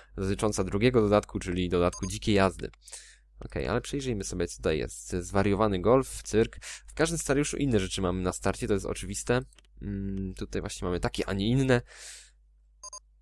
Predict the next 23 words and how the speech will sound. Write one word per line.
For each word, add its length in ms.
No 60
nie, 160
ty-, 180
tych 180
atrakcji 360
nigdy 220
jakoś 240
nie 120
lubiłem, 320
wam 160
powiem. 440
Znaczy, 260
nie 240
lu-, 100
lubiłem, 340
nie 100
lubiłem. 360
Mm, 640
tworzenie 480
jest 160
takie 240
dosyć 560
nudne. 440